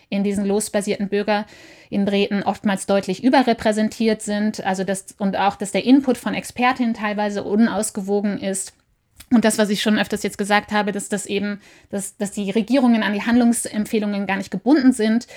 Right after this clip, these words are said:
Ähm, aber dass aus demokratietheoretischer Sicht für mich entscheidende Argument ist zu sagen, dass dieses Prinzip einer, ja, kommunikativen Rationalität, also die Idee, dass wir ein-,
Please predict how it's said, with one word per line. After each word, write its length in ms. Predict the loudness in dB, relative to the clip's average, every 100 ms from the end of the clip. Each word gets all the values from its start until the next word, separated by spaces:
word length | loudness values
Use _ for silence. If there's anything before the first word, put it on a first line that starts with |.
| -20 -6
Ähm, 240 | 2 2 2
aber 160 | 0 2
dass 180 | 0 0
aus 260 | -4 -4 -12
demokratietheoretischer 1200 | -4 0 0 -2 0 0 2 0 0 -2 -4 -6
Sicht 320 | -6 -6 -8 -4
für 80 |
mich 240 | 0 2 2
entscheidende 540 | -2 -2 -2 0 -2
Argument 480 | -4 -4 -4 -2 -4
ist 180 | -8 -10
zu 80 | -6
sagen, 360 | 0 0 -2 -8 -20 _
dass 120 | -6 0
dieses 200 | -2 0
Prinzip 600 | 0 0 2 0 0 -2
einer, 440 | -6 -2 -2 -4 -8 _ _ _ -2
ja, 180 | -2 -2 0
kommunikativen 680 | 6 8 8 6 -2 0 0
Rationalität, 960 | 0 -2 -6 -4 -6 -6 -4 -4 -4
also 160 | -2 0
die 160 | 0
Idee, 320 | 0 2 4
dass 320 | 4 0 -4 -4
wir 300 | -2 -2 -4 -14 -20 _ -10
ein-, 360 | -2 0 0